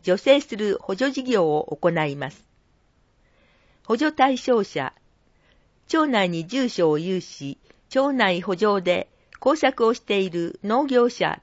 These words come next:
等。補助対象経費、農地への使用のため購入した生分解性マルチの購入費用。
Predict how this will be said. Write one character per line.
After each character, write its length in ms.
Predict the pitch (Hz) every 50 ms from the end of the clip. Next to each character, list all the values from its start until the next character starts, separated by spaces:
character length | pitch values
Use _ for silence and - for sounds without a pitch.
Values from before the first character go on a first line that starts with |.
| _
等。 320 | - 185 156 139 127 - - _ _ _ _ _ _ _ _ _ _ _ _ _ _ _ _ _ _ _ _ _ _ _ _ _ _ _
補 100 | - 233
助 160 | 240 294 294
対 240 | - 277 254 262 254
象 240 | - - 247 226 226
経 240 | - - 226 202 175
費、 320 | 156 - - - 110 - _ _ _ _ _ _ _ _ _ _ _ _ _ _ _ _ _ _
農 200 | 233 285 320 311
地 180 | 311 - 226 202
へ 120 | 185 175
の 120 | 165 165 165
使 180 | - - 196
用 140 | 220 240 247
の 140 | 240 233 220
た 140 | - 214 202
め 120 | 190 196
購 260 | 196 - - 202 226
入 200 | 240 240 233 233
し 100 | 220 -
た 280 | - - 185 180 175 -
生 260 | - - - 240 285
分 220 | 269 269 269 262 254
解 240 | - 247 233 233
性 260 | - - 220 208 202 196
マ 140 | 202 220
ル 100 | 220 202
チ 140 | - - 160
の 260 | 156 151 143 143 - _ -
購 160 | 247 254 277
入 220 | 262 262 254 240
費 240 | 233 - - 202 190
用。 260 | 170 143 123 120 -